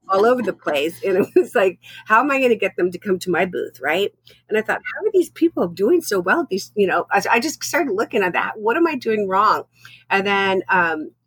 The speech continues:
seeing that I'm in the Bay Area, I went to the San Jose, um, Skin Inc show.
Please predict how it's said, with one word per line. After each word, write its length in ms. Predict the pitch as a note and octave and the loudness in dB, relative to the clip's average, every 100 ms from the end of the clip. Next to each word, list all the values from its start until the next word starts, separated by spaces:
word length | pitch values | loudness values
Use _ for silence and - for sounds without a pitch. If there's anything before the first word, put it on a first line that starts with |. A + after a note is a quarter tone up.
| - | -16
seeing 220 | - A3 | 0 2
that 120 | G#3+ | 2
I'm 140 | F#3+ F#3+ | 2 2
in 80 | F3 | 2
the 80 | D#3 | 0
Bay 160 | F3 | 2
Area, 500 | E3+ F#3 F3 D3 C#3 G3 | 2 2 2 2 0 -2
I 60 | |
went 160 | F3+ F3 | -4 -4
to 80 | F#3 | -4
the 140 | D#3+ D3+ | -4 -4
San 280 | - F3+ | -2 0
Jose, 460 | E3+ D#3+ D#3+ E3 D#3+ | 0 0 2 2 0
um, 300 | D3+ A#2 - _ _ _ _ _ | -2 -4 -6 _ _ _ _ _
Skin 300 | F3 - F3+ | -14 -2 2
Inc 200 | E3 F3+ | 4 2
show. 260 | - C3+ | 0 -6